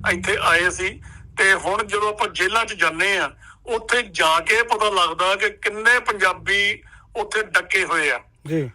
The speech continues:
Speaker 1: ਤੇ ਇਹ ਨਹੀਂ ਹੈਗਾ ਇਕੱਲੇ, ਮਤਲਬ, ਦੂਜੇ ਦੇਸ਼ਾਂ ਦੇ ਲੋਕ ਆ, ਇੱਥੇ ਬਹੁਤ ਸਾਰੇ ਲੋਕ ਜਿਹੜੇ ਪੰਜਾਬੀ ਆ, ਜਿਹੜੇ ਉਹਨਾਂ ਨੇ ਡਿਟੇਨ ਕੀਤੇ ਹੋਏ ਆ। ਹੁਣ ਆਪਾਂ ਗੱਲ ਜਿਹੜੀ ਤੁਸੀਂ ਪੁੱਛੀ ਆ, ਮੈਂ ਉਹਦੇ ਬਾਰੇ ਗੱਲ ਕਰਨਾ ਚਾਹੁੰਦਾ।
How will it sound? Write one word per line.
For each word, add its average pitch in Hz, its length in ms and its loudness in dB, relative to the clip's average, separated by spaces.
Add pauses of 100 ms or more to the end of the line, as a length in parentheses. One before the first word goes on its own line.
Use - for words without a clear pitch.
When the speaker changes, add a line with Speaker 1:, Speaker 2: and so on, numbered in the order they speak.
(220)
Speaker 1:
ਤੇ 190 360 4 (580)
ਇਹ 208 180 2
ਨਹੀਂ 247 100 2
ਹੈਗਾ 214 160 2
ਇਕੱਲੇ, 214 600 0 (220)
ਮਤਲਬ, 180 320 -2
ਦੂਜੇ 180 580 0
ਦੇਸ਼ਾਂ 185 340 0
ਦੇ 190 100 2
ਲੋਕ 170 280 -4
ਆ, 190 160 -4 (360)
ਇੱਥੇ 208 180 -4
ਬਹੁਤ 214 220 -2
ਸਾਰੇ 208 200 0
ਲੋਕ 175 280 -6
ਜਿਹੜੇ 185 220 2
ਪੰਜਾਬੀ 180 560 -2
ਆ, 165 280 0 (280)
ਜਿਹੜੇ 190 240 4
ਉਹਨਾਂ 190 200 2
ਨੇ 190 100 6
ਡਿਟੇਨ 175 440 0
ਕੀਤੇ 175 260 -4
ਹੋਏ 143 280 -2
ਆ। 135 120 -2 (400)
ਹੁਣ 208 120 2
ਆਪਾਂ 226 220 0
ਗੱਲ 202 320 0
ਜਿਹੜੀ 208 180 2
ਤੁਸੀਂ 208 400 -6 (240)
ਪੁੱਛੀ 214 400 0
ਆ, 196 140 2
ਮੈਂ 190 180 0
ਉਹਦੇ 208 200 0
ਬਾਰੇ 196 180 -2
ਗੱਲ 180 200 -2
ਕਰਨਾ 180 240 -2
ਚਾਹੁੰਦਾ। 175 460 -4